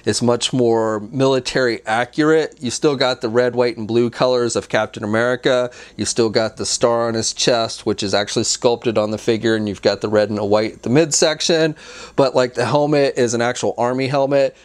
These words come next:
and again, this is removable, so you can take that off. You still have the undermask, the brown mask with the goggles on there. That's not removable,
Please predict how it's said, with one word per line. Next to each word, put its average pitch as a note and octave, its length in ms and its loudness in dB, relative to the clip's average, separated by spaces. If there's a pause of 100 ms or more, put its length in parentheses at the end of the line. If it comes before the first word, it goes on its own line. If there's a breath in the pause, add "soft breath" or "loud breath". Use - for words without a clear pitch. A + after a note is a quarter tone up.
(120 soft breath)
and A#2+ 80 -2
again, A#2 240 0
this A2+ 180 -2
is B2 160 0
removable, B2 640 2
so - 120 -4
you G#2 40 -4
can A2+ 160 -8
take B2+ 240 -2
that A#2 260 0
off. A#2+ 720 -2
You B2+ 100 2
still F3+ 300 2
have E3+ 220 0
the C3+ 180 -2
undermask, E3 720 0
the B2+ 80 -2
brown B2 340 0
mask C3 540 -4
with B2 220 -2
the G#2+ 100 -2
goggles C3+ 640 0
on D#3+ 220 2
there. D#3 220 0
That's A#2 280 -2
not A#2+ 240 -2
removable, C3+ 720 0